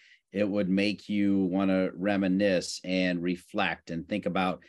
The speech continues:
how you got here. And you've started to do that already, but I wanna dive deeper.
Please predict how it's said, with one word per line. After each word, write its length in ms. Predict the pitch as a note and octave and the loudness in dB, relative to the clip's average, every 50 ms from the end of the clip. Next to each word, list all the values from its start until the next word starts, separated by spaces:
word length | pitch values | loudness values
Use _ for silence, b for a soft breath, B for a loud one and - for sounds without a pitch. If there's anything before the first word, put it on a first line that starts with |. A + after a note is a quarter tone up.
| b b b b b | b b b b b
how 260 | b - A2 G#2 G2+ G2 | b -4 -2 0 2 2
you 180 | F#2+ F#2+ F2+ | 2 0 0
got 340 | D#2+ G2+ G#2 G2 G2 G2+ - | 0 2 2 2 2 0 -2
here. 320 | E2+ F#2 F#2+ F#2 F2+ F2 | -2 -2 0 2 2 0
And 100 | E2+ E2+ | 0 -2
you've 160 | F2 E2+ F2+ F2 | -2 -2 -4 -4
started 440 | - - A#2 A2 G#2 G2+ F#2 - | -2 0 2 2 2 2 0 -2
to 80 | - F#2 | -4 -6
do 180 | D#2+ G2+ G#2+ G2+ | -4 -2 0 2
that 160 | G2 F#2+ F2+ | 2 2 2
already, 540 | F#2 F#2 F2+ F2 G2+ A2 G#2+ G2+ G2 F#2 F2+ | 2 2 2 2 4 4 4 4 2 2 0
but 240 | - F2+ F#2 F2+ - | 0 0 -2 -2 -2
I 80 | - F#2 | -4 -4
wanna 220 | G#2 A2+ A2 G#2 | -2 0 0 0
dive 320 | F2+ G2 F#2+ F#2+ F2+ D#2+ D2+ | 2 2 2 2 0 -2 -2
deeper. 540 | F2+ A2+ A#2 F#2+ - G#2+ F#2 F2+ F2 F2 | -4 -2 -2 -2 0 2 2 2 2 0